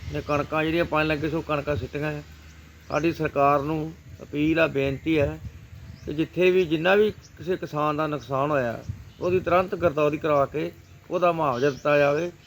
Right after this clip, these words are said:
ਕਿਸਾਨ ਤਾਂ ਅੱਗੇ ਬਹੁਤ ਮਾਰ ਝੱਲ ਚੁੱਕਿਆ, ਮਹਿੰਗਾਈ ਦਾ, ਹੋਰ ਸਾਰੇ ਪਾਸੋਂ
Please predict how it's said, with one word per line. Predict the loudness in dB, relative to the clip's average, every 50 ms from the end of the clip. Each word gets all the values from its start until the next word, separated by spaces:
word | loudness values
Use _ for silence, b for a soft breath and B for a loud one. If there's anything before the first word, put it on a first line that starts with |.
| -20 -20 -20 -20 -16
ਕਿਸਾਨ | -14 -6 -4 -2 0 0 0 0
ਤਾਂ | 2 0 0
ਅੱਗੇ | 2 4 6 6
ਬਹੁਤ | 6 6 2 0 0
ਮਾਰ | -2 -2 0 0 0 0 -2 0
ਝੱਲ | 0 0 0 0
ਚੁੱਕਿਆ, | -4 -6 -6 -4 -4 -2
ਮਹਿੰਗਾਈ | -2 -2 -2 2 2 2 4 2 0 0
ਦਾ, | 2 4 4 4 4
ਹੋਰ | 2 0 0 -2 -2 -2
ਸਾਰੇ | 2 2 4 4 4
ਪਾਸੋਂ | 2 2 2 0 0 -2 -4 -4 -4